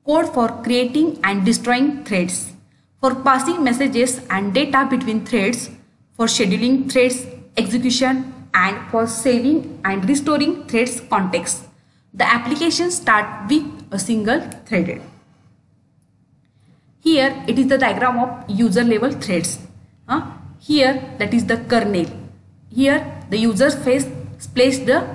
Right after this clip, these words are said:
thread library, and in kernel space that is the C P U where processes are being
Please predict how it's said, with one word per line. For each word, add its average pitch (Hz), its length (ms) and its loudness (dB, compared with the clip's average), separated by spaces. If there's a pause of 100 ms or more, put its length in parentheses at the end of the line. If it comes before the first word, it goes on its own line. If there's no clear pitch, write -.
(100)
thread 233 280 0
library, 185 500 0 (240)
and 202 100 -2
in 214 180 -2
kernel 254 300 4
space 254 240 2
that 190 280 -4
is 185 100 -2
the 302 140 -2
C - 240 0
P 247 140 -2
U 285 180 4
where 226 460 2 (300)
processes 254 540 2
are 202 240 2
being 226 420 -2